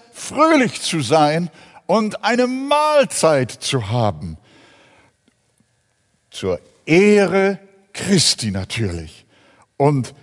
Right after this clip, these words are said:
zur Freude und aus Dankbarkeit. Dieses gemeinsame Essen. Das war also der Anlass der Zusammenkunft im Hause des Simon. Wenn wir Simon allein, ohne seine mögliche Familie zählen, dann war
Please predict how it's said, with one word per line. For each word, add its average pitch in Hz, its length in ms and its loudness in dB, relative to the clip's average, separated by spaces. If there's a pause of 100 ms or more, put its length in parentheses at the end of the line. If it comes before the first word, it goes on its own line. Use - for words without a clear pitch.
(120)
zur 117 220 -2
Freude 131 880 2
und 123 380 -8
aus 113 280 -6
Dankbarkeit. 98 840 -4 (180)
Dieses 220 520 0 (280)
gemeinsame 120 840 0
Essen. 110 320 -4 (760)
Das 117 280 -6
war 180 300 4 (320)
also 196 260 2
der 220 220 2
Anlass 233 400 0
der 156 160 0
Zusammenkunft 185 1000 -4 (280)
im 123 200 0
Hause 117 320 2
des 98 240 -4
Simon. 80 460 -4 (760)
Wenn 135 160 2
wir 156 140 2
Simon 202 420 2
allein, 247 640 2 (640)
ohne 214 500 2
seine 175 300 2
mögliche 160 560 -2
Familie 214 560 0
zählen, 208 480 0
dann 151 240 2
war 113 180 2